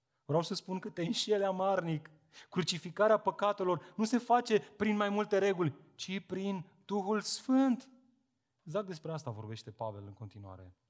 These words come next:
Cum să cresc în caracterul evanghelic prin Duhul Sfânt? Nu în ultimul rând. Înțelege noua realitate spirituală în care trăiești, ca și credincios al noului legământ. Versetul optsprezece. „Însă,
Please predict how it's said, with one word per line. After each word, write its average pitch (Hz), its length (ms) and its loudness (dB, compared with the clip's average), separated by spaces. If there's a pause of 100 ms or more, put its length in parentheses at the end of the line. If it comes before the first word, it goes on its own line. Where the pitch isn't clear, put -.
(800)
Cum 139 120 -4
să 165 180 -4
cresc 156 340 -6
în 127 80 0
caracterul 117 440 -8
evanghelic 101 460 -12
prin 104 180 -14
Duhul 104 220 -14
Sfânt? 101 440 -14
Nu 113 100 -6
în 117 80 -4
ultimul 101 340 -12
rând. 90 260 -20 (800)
Înțelege 113 560 -2 (160)
noua 98 340 -14
realitate 92 640 -18
spirituală 92 800 -14
în 104 100 -12
care 90 260 -18
trăiești, - 480 -20 (300)
ca - 140 -16
și - 120 -12
credincios 95 560 -14 (100)
al 101 180 -20
noului 90 280 -16
legământ. 85 400 -20 (260)
Versetul 123 360 -4
optsprezece. 92 720 -18 (680)
„Însă, 131 680 -2